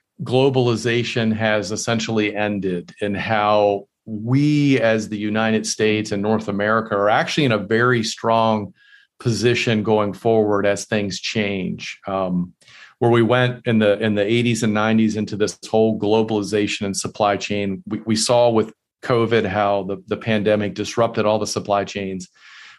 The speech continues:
but how we're blessed here in the United States with,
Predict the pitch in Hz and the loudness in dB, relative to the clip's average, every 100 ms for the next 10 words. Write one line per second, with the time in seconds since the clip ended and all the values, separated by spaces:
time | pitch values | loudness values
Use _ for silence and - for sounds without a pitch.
0 | - 117 160 170 185 127 160 190 208 180 | -2 0 2 4 2 2 2 4 4 0
1 | - 185 175 139 120 123 143 147 131 160 | -2 0 2 2 0 0 0 -2 -6 -6
2 | 156 131 - 120 110 | -4 -6 -2 0 0